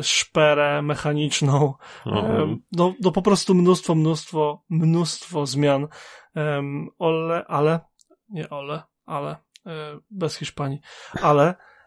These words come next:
Speaker 1: e, nie w-, nie wprowadzono zmian z, w mocy,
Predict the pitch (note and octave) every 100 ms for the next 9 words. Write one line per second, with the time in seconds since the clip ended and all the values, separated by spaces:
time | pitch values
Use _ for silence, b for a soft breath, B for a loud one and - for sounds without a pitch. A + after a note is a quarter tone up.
0 | - E3 D3 D3+ F#3 F#3 D#3+ - E3 E3
1 | D#3 D#3+ D#3 D3+ D#3+ D3 D3 D3+ D3+ C#3
2 | B2 D3 C#3+ C#3+ C#3+ C#3+ C#3+ D3+ E3 -
3 | F#3+ D#3+ B2+ C#3 C#3+ E3+ D#3+ -